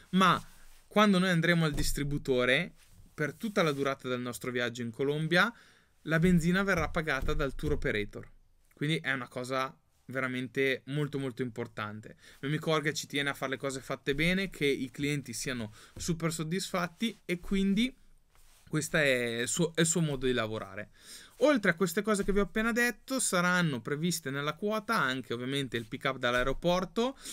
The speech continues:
all'andata, eh, all'arrivo in Colombia e alla partenza per il ritorno in Italia.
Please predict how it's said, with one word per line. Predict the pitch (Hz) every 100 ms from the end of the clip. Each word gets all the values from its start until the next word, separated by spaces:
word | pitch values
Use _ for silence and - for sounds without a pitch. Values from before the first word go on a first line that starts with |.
| - -
all'andata, | 127 127 135 131 120 113 113 - - -
eh, |
all'arrivo | 120 117 151 156 156 180 139 110 -
in | 131
Colombia | 147 151 143 123
e | 120
alla | 131 127 127
partenza | - 117 - 143 135 113
per | 127
il | 127
ritorno | 123 143 156
in | 175
Italia. | 185 214 226 240 269